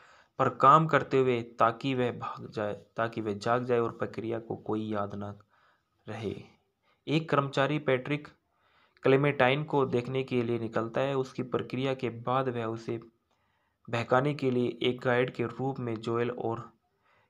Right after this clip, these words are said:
क्लेमेंटाइन को याद, की यादों का उपयोग कर रहा है, जबकि प्रक्रिया जोएल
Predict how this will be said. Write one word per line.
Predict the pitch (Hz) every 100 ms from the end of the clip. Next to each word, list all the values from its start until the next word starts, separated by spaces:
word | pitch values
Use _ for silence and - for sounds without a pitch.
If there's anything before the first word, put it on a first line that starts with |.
| _
क्लेमेंटाइन | 131 131 131 131 127 123 143
को | 135 123
याद, | 117 110 110 - _
की | 131 123
यादों | 113 131
का | 131 127
उपयोग | 113 - - 120 123 120
कर | 117
रहा | 107 107 123
है, | 131 127
जबकि | 120 117 - 120
प्रक्रिया | - 110 123 120 123
जोएल | 113 113 117